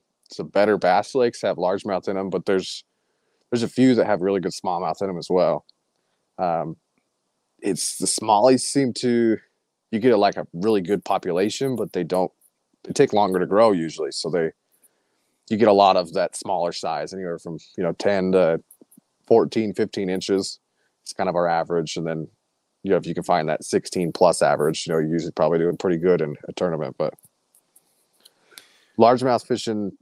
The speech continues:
you get a little bit better average. You can usually catch a lot of fifteen, sixteen inchers, um,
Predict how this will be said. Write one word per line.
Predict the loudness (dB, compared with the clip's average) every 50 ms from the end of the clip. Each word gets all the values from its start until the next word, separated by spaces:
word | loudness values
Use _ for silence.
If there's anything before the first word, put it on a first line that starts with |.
| _ _
you | -4 -2 2
get | 4 4
a | 4
little | 6 4 4
bit | 4 4
better | 4 4 4 6
average. | 4 4 2 0 -4 -8 -10 -12
You | -20 -16
can | -14 -12 -12 -12 _ _ _ _ _ _ _ _ _ _ _ _ -8
usually | -6 -6 -4 -4 -4 -4
catch | -2 -4 -4 -4 -4
a | -2
lot | 0 0 0 0
of | -2 -4 _ _ _ _ _ _ -6 -2
fifteen, | -2 -2 -2 -4 -6 -6 -4 -4 -6
sixteen | -4 -6 -8 -8 -6 -6 -6 -6
inchers, | -6 -6 -2 -2 0 0 -2 -4 -8 -12 -14 _ _ _ _ _ _ _ _ _ _ _ _ -4
um, | -4 -2 -2 -2 -4 -6 -8